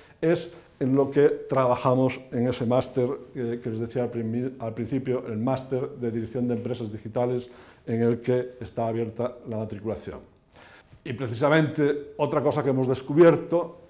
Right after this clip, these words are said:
es que a raíz de ese error de pensar que las, eh, detrás de las industrias en los países avanzados vienen solo los servicios, hay otro error también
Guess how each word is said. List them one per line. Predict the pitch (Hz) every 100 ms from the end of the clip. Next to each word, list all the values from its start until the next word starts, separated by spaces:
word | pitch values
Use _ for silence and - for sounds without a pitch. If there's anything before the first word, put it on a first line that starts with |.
| -
es | 139
que | - 147 156 156 - - -
a |
raíz | 104 92 160 139
de | 127
ese | 123
error | 123 156 156 104 - - _ _ -
de | 120 117
pensar | 117 123 117 147 135 135
que | - 135
las, | 131 - - -
eh, | 135 123 120
detrás | 123 120 147 147
de | 147
las | 139 -
industrias | 135 139 147 135 127 117 -
en |
los | 117
países | 113 131 131
avanzados | 127 123 123 127 120
vienen | 123 123
solo | 113 123
los | 117
servicios, | 127 117 170 165 180 202 - - - - 139
hay | 139
otro | 139 135
error | 131 143 131 - - -
también | 120 117 131 143 143